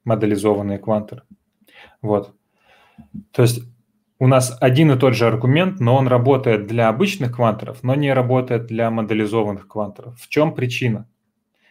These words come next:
Потому что у нас есть теорема о зеркалировании, которая говорит, что в первопорядковом случае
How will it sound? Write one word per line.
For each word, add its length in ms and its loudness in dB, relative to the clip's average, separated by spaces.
Потому 320 0
что 180 -4
у 20 0
нас 280 -2
есть 260 -4
теорема 640 0
о 300 -2
зеркалировании, 840 -2
которая 480 -2
говорит, 420 -2
что 460 -8
в 120 -20
первопорядковом 840 2
случае 580 -4